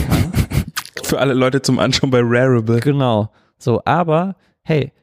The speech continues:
Speaker 1: who knows? Vielleicht ist es in zehn Jahren Common Sense und es ist komplett absurd, dass man sich noch eine Schallplatte zu Hause hinstellt.
Speaker 2: Kann alles sein.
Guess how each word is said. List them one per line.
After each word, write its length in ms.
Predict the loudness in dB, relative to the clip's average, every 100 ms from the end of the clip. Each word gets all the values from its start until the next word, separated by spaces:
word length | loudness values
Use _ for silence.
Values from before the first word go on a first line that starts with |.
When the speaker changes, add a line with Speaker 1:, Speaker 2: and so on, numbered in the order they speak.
| _
Speaker 1:
who 100 | -6
knows? 340 | -2 0 -2
Vielleicht 320 | -2 -2 -2 -4
ist 120 | -8
es 140 | -6
in 120 | -8
zehn 320 | -8 -4 -2 0
Jahren 440 | -2 -2 -4 -8
Common 280 | -4 -2 -4
Sense 420 | -4 -4 -4 -6
und 120 | -8
es 80 | -8
ist 140 | -12 -6
komplett 420 | -4 -2 -2 -2
absurd, 460 | -4 -2 0 0
dass 120 | -2 -2
man 120 | -4
sich 120 | -2
noch 140 | -2
eine 100 | -2
Schallplatte 480 | -2 -4 -4 -6 -8
zu 160 | -6 -6
Hause 240 | -6 -4
hinstellt. 540 | -4 -6 -6 -6 -6 -6
Speaker 2:
Kann 200 | -4 0
alles 300 | 0 0 -2
sein. 320 | -2 -2